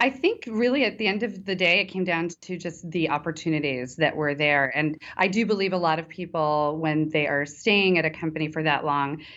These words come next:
it's almost like they've been at four or five different companies. That company just has the same name, um, on, on the door. And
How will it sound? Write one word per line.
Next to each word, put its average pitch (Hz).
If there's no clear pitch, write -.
it's 185
almost 208
like 170
they've 170
been 170
at 156
four 165
or 160
five 170
different 165
companies. 139
That 139
company 156
just 151
has 143
the 151
same 143
name, 120
um, 139
on, 147
on 143
the 139
door. 139
And 151